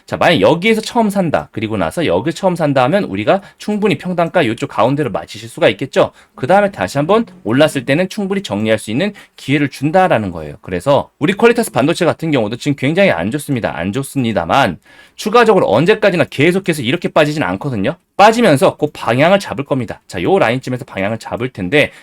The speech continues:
그 바닥을 잡아줬을 때부터 어떻게 움직이는지 수급의 흐름 같이 지켜보셔야 되고 지금 현재도 이런 낙주들, 낙주 물량 잡아먹으려고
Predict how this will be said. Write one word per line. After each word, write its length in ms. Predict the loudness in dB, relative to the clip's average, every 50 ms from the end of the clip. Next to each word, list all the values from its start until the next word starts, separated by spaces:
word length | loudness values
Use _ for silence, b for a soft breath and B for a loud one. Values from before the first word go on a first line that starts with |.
| B _
그 120 | -4 -4
바닥을 440 | -2 -2 0 2 4 4 4 4 0
잡아줬을 520 | 0 -2 0 2 2 2 0 -4 -6 -4
때부터 380 | -2 -2 -4 -4 -2 0 0 2
어떻게 420 | 2 2 0 0 0 -2 -2 -2
움직이는지 800 | -4 -2 -2 -2 -2 -2 -2 -2 0 0 0 0 0 -2 -4 -4 -6
수급의 260 | -4 0 2 6 6 6
흐름 220 | 6 4 2 -2
같이 240 | -6 -10 -12 -14 -14
지켜보셔야 720 | -14 -14 -14 -8 -8 -6 -4 -4 -4 0 2 2 2 2
되고 480 | 0 -4 -4 -4 -2 0 -2 -2 B B B B B B
지금 180 | -2 0 2
현재도 460 | 4 4 2 4 4 4 4 4 2 2
이런 200 | 2 2 2 2
낙주들, 600 | 2 -2 -4 -6 _ -10 -2 0 0 0 0 -4 _
낙주 300 | -4 -4 -4 -2 -2 0
물량 200 | 2 4 4 2
잡아먹으려고 840 | 2 2 0 2 2 2 0 0 2 2 2 4 4 4 4 4 2